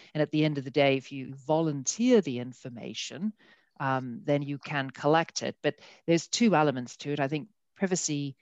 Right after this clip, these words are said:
is there to safeguard the information, which is important,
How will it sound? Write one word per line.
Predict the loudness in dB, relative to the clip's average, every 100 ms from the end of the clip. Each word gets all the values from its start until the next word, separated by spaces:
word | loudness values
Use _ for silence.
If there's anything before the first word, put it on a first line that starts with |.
| _ _ -8
is | -6
there | 2 4 4 2
to | -4 -6
safeguard | -6 2 2 2 -2 -4 -4
the | -6 -6
information, | -8 -12 -10 -6 -6 -6
which | -8 -10
is | -12
important, | -12 -16 -12 -4 -4 -4 -8 -8 -6 -8